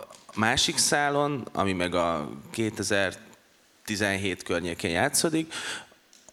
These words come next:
azon meg egy olyan világ van, ahol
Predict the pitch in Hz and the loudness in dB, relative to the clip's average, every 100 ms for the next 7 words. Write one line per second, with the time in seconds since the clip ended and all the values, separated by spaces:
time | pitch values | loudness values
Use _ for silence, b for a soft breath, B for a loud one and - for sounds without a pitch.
0 | _ 117 120 139 143 147 147 156 120 110 | _ 0 2 2 2 0 2 2 2 2
1 | 123 127 131 131 147 147 - 113 120 117 | 2 2 0 0 0 -2 -2 -2 0 0
2 | 110 | 0